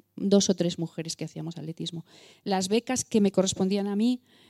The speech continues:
pues eran menos de la mitad que correspondían a un atleta masculino que estaba en el ranking nacional diez o quince puestos por detrás de mí. Yo escuchaba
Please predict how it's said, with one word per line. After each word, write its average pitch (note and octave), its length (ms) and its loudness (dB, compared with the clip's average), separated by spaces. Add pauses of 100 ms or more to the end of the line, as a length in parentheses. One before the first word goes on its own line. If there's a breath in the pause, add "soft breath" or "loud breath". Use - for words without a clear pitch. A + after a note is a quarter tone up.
pues G3 200 -2
eran G3 160 2
menos A#3 260 6
de A#3 60 4
la A3+ 100 2
mitad G#3+ 380 2
que - 140 -10
correspondían F#3+ 720 0
a F#3+ 140 0
un G#3 480 2
atleta G3+ 420 0
masculino A3 640 2 (260 loud breath)
que F3+ 100 -2
estaba G3 400 2
en G#3+ 100 2
el G3 100 2
ranking G3 340 2
nacional G#3 580 4 (260 soft breath)
diez A3+ 340 4
o A#3+ 80 6
quince A3 320 2
puestos G#3 380 0
por F#3 140 -4
detrás E3+ 400 -8
de D#3+ 100 -6
mí. D#3 200 -6 (880 soft breath)
Yo F3+ 440 6
escuchaba F#3+ 840 0